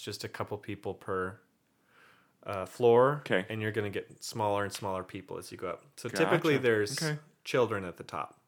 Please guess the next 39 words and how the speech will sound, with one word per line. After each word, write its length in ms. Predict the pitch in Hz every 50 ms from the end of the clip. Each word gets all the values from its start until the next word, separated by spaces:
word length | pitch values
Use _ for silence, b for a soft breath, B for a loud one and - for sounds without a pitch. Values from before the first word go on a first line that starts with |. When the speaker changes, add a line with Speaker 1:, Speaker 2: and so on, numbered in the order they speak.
| _ _ _ _ _ -
Speaker 2:
Okay. 240 | 113 143 147 - 151 143
Speaker 1:
There's 140 | 135 113 110
a 40 | 104
couple 640 | - - 110 - - 107 101 98 98 95 - - _ _
Speaker 2:
Yeah. 100 | - 104
Speaker 1:
nine, 580 | 107 113 123 110 101 104 104 104 104 104 101 -
eleven-year-olds. 1080 | - 101 101 98 98 98 101 98 98 98 98 101 98 98 98 98 95 110 - - - - _ -
Speaker 2:
Makes 200 | - 131 131 -
sense. 280 | - 123 127 - - -
Easiest 360 | - 113 110 - 120 120 - -
to 60 | 104
s-, 420 | - - - - - - - - - -
easiest 400 | - 117 113 113 127 120 117 -
to 60 | -
support. 480 | 120 - - - - 107 110 139 - - _ _ _ _ _ _ _ _ _ _ - 151
Speaker 1:
Exactly. 460 | 131 - 127 107 101 - - - - - - - _
So 220 | - - - 123
these 240 | 117 139 190 214 -
kids 640 | - - 170 151 123 107 95 101 - - - - - - -
are, 440 | 104 101 95 95 95 92 92 92 - - -
<laughs> 800 | 120 - - - _ _ _ _ _ _ _ _ _ _ _ -
I 60 | 107
don't 80 | 110 110
know, 120 | 101 92 -
ten, 280 | - - 113 113 117 - - 117
forty 380 | 117 - - - 139 135 135 135
feet 240 | 131 - 147 139 135
in 80 | 131
the 100 | 131 131
air 260 | 131 131 135 151 160 -
Speaker 2:
Holy 400 | - 135 - 127 113 101 90 85 - - -
cow. 340 | - - - - 123 120 - -
Speaker 1:
or 100 | 123 127
so. 360 | 120 - - 135 139 156 165 B B B B B B B B
Speaker 2:
What 240 | - 139 156 156 -
happens 600 | 165 165 147 151 - 151 147 147 139 - - - - - - - - -
if 180 | - 120 - -
they 80 | 117
fall? 380 | 113 - - 104 92 82 -